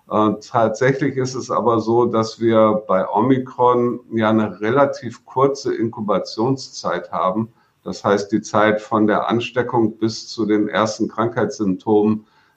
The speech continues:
beträgt nur ein bis drei Tage. Das bedeutet bei uns, das haben wir auch vorher schon gesehen, dass Patienten, die dann doch so erkranken, dass sie ins Krankenhaus müssen oder zumindest sich so fühlen, dass sie zur Notaufnahme gehen,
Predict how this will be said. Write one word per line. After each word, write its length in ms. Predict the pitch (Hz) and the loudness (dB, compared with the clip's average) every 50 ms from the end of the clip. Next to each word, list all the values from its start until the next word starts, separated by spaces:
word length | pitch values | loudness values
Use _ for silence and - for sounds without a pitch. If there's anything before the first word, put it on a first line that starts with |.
| _ _ - | _ _ -6
beträgt 500 | 101 101 - - 120 120 120 123 - - | -6 -6 -4 -2 0 0 0 0 0 0
nur 200 | 107 98 - - | 0 0 2 2
ein 200 | 95 104 110 107 | 2 2 2 0
bis 220 | 107 104 - - | 0 -2 -6 -8
drei 240 | - 95 98 98 95 | -6 -2 -2 -2 -2
Tage. 640 | - - - 98 92 98 104 101 131 143 156 151 - _ _ _ _ _ _ _ _ _ _ _ - | -2 -4 -2 0 2 2 2 0 -2 -2 -4 -4 -8 _ _ _ _ _ _ _ _ _ _ _ -2
Das 280 | 107 120 127 - - | -2 0 0 -2 -4
bedeutet 840 | - 123 101 92 104 104 113 131 139 - 151 151 151 151 - - _ | -6 -4 -2 2 2 4 4 4 2 0 0 -2 -2 -4 -6 -10 _
bei 140 | - 104 101 | 0 0 0
uns, 380 | 87 90 104 123 139 139 - - | 2 2 2 0 0 0 -2 -6
das 180 | 107 - - | -6 -4 -2
haben 140 | 117 110 107 | 0 0 0
wir 80 | 107 90 | 0 0
auch 140 | 92 - | -2 -4
vorher 260 | - - 107 107 120 120 | -4 -4 -4 -2 -2 -4
schon 240 | - 127 123 120 | -4 -6 -4 -2
gesehen, 340 | 120 110 104 113 117 123 120 | -2 -2 0 0 -2 -2 0
dass 220 | 113 107 107 - - | -2 -4 -4 -6 -6
Patienten, 640 | 107 98 - - - 117 120 127 135 - 117 113 104 | -8 -8 -8 -4 -2 0 0 0 0 -2 -4 -4 -2
die 140 | 110 107 - | -2 -2 0
dann 280 | 107 104 104 101 - | 0 0 0 -2 -2
doch 400 | - 110 117 139 139 - - - | 0 2 2 2 0 -2 -8 -14
so 280 | - - 110 117 131 127 | -10 -4 -2 0 0 2
erkranken, 640 | 80 107 104 - - 117 110 117 120 120 - 110 107 | 0 0 -2 -2 0 0 2 2 2 0 -2 -4 -2
dass 240 | 104 104 104 - - | -2 -2 -4 -4 -4
sie 160 | 113 110 104 | -2 -2 0
ins 260 | 101 90 101 101 - | 0 0 -4 -6 -6
Krankenhaus 600 | - 110 123 156 - - 101 98 98 92 90 - 98 | -4 -2 -2 -2 -2 -4 -4 -4 -4 -4 -4 -4 -4
müssen 360 | 92 98 101 - 120 113 98 | -4 -4 -4 -6 -6 -6 -4
oder 280 | 73 101 101 101 95 | -2 -2 0 -2 -2
zumindest 640 | - - 110 107 101 104 107 107 104 104 - _ _ _ _ _ _ _ _ _ _ | -2 -2 -2 0 0 2 0 0 -2 -4 -8 _ _ _ _ _ _ _ _ _ _
sich 320 | _ 92 104 104 104 - - | _ -4 -2 -2 -2 -2 -2
so 180 | 113 110 110 | 0 0 0
fühlen, 440 | 110 - - 117 110 117 117 113 107 | 0 -2 -2 0 2 2 4 2 2
dass 200 | 110 104 107 - | 2 0 -2 -4
sie 120 | 101 95 | -8 -10
zur 180 | - - 107 98 | -8 -4 -2 0
Notaufnahme 800 | 98 104 98 85 80 98 110 - - 90 90 92 92 98 98 - | 0 2 2 2 0 0 -2 -2 -4 -2 -2 0 0 -2 -4 -4
gehen, 480 | - 95 98 101 101 107 117 113 - | -4 -2 0 0 0 -2 -2 -6 -10